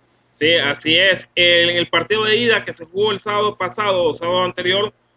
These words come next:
el Managua cayó dos por cero contra el Diria-, el Diriangén. El Diriangén mañana juega de local, lleva la ventaja, eh, para ser campeón en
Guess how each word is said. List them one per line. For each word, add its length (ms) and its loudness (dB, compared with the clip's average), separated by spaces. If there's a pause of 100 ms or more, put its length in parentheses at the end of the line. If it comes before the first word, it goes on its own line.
(260)
el 300 2
Managua 540 0
cayó 360 -2
dos 160 -2
por 180 -8
cero 320 -4
contra 280 -4
el 60 -2
Diria-, 340 0 (120)
el 180 0
Diriangén. 580 -2
El 120 0
Diriangén 720 -2
mañana 400 -4
juega 240 -2
de 60 0
local, 500 0 (180)
lleva 260 0
la 160 -2
ventaja, 680 -2 (540)
eh, 220 2
para 340 0
ser 260 -4
campeón 640 -2 (100)
en 360 2